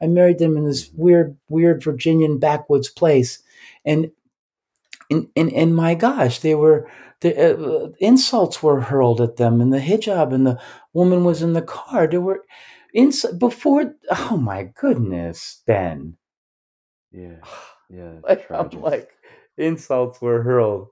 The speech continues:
Speaker 1: at
Speaker 2: Yeah.
Speaker 1: the, the Bengali Muslims that showed up at that wedding. And they, it, so I, the, the, but we, you know, we, so we, we, we, we got back to, to, to love and goodness, but it was,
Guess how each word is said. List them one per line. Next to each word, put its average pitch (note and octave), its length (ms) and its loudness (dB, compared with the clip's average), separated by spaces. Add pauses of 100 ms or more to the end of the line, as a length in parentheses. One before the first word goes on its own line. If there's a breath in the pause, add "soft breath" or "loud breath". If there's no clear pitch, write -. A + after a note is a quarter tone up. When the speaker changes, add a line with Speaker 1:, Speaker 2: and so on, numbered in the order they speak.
(480 loud breath)
Speaker 1:
at G#2+ 280 -2 (300 soft breath)
Speaker 2:
Yeah. F2 160 -16
Speaker 1:
the, A#2+ 320 0
the A2+ 140 -2
Bengali A2+ 920 2
Muslims G#2+ 760 -8 (160)
that - 180 -8
showed A2+ 300 2
up G#2+ 180 0
at G2+ 140 -8
that - 240 -2
wedding. G2 440 -4
And G#2 220 -8
they, G2+ 260 -8
it, - 200 -6
so A2+ 240 2
I, A2 220 -2 (120)
the, A#2+ 320 -6
the, G2+ 180 -10 (400 soft breath)
but A#2+ 120 2
we, G#2 340 -4 (480 soft breath)
you - 80 -10
know, A2 140 -2
we, G#2 100 -4
so G#2+ 220 -6
we, G#2+ 80 -4 (120)
we, A2+ 100 -6
we, A2 180 -8
we A2 100 -4
got A2 240 -4
back G#2 240 -4
to, G2 220 -4 (100)
to, F#2 140 -10
to - 340 -14
love G#2 220 -2
and G2 100 -12
goodness, F#2+ 380 -6
but G2+ 180 -2
it B2+ 60 4
was, G2 240 -4